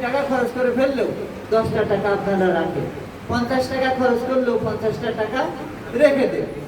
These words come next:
তাহলে পরবর্তী সময়ে, কারণ এখন তারা গেছে ইয়াং অবস্থায়, এক সময় কিন্তু এরা বয়স্ক অবস্থায়, বয়স্ক অবস্থায় ফেরত আসবে, তখন আর আয় উপার্জন করার সুযোগ থাকবে না। এই জন্যই তাদের জন্য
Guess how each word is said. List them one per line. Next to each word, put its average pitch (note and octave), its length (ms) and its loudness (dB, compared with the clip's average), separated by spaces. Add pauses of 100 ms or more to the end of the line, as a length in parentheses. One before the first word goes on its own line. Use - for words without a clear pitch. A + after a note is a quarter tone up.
(420)
তাহলে D4 360 4 (840)
পরবর্তী D4 580 4
সময়ে, B3+ 300 0 (160)
কারণ A#3 200 -2 (100)
এখন C4+ 180 -2 (100)
তারা C4+ 240 2
গেছে B3+ 200 2 (120)
ইয়াং D4 160 4 (140)
অবস্থায়, - 400 -2 (420)
এক A3+ 160 -4
সময় C4+ 300 -2
কিন্তু B3+ 180 -4 (100)
এরা B3 120 4 (100)
বয়স্ক B3 320 0 (140)
অবস্থায়, A#3 440 0 (400)
বয়স্ক B3 380 2 (200)
অবস্থায় A#3 460 -2
ফেরত A#3+ 260 2
আসবে, F#3+ 300 -2 (380)
তখন G#3+ 260 0 (100)
আর A#3+ 80 -2 (120)
আয় A3 200 0
উপার্জন A3 460 -2
করার G#3 300 0
সুযোগ G#3+ 240 0 (100)
থাকবে A3 340 -2
না। C3 60 -6 (480)
এই A3+ 200 2
জন্যই B3+ 340 2
তাদের A#3+ 340 0
জন্য B3 160 0